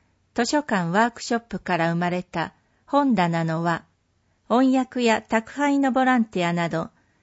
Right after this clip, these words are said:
市民共同によるユニークな活動が全国的にも高く評価されています。本市のまちづくりのビジョンは、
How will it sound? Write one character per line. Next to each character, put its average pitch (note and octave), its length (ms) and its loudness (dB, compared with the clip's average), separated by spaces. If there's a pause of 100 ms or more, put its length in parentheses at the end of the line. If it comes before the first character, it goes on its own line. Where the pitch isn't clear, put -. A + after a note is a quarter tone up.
(120)
市 - 240 -4
民 G#3+ 280 0
共 G#3+ 320 0
同 G#3+ 220 2
に G3+ 160 2
よ F#3+ 140 0
る F3+ 260 -4
ユ A3 140 4
ニ C4+ 240 2
ー - 60 -20
ク F3+ 140 -6
な E3 160 -4
活 F#3 320 -6
動 F3+ 220 -2
が D#3+ 240 -4 (200)
全 A#3+ 240 2
国 B3+ 160 -4
的 A#3 400 -6
に G#3+ 140 2
も F3 240 -4 (140)
高 C4+ 280 -2
く - 100 -18
評 F#3 260 -2
価 E3+ 140 -6
さ E3+ 180 -4
れ E3+ 120 -4
て E3 160 -6
い D#3+ 80 -2
ま D#3 180 -6
す。 - 280 -20 (1600)
本 D4 240 0
市 - 200 -4
の F3 120 0
ま F#3 140 2
ち A#3+ 120 -6
づ A#3 160 -4
く F#3+ 120 -2
り E3+ 120 0
の E3 120 0
ビ F#3+ 120 0
ジ F3+ 140 -2
ョ D#3+ 60 -2
ン D#3 120 -2
は、 E3 200 -4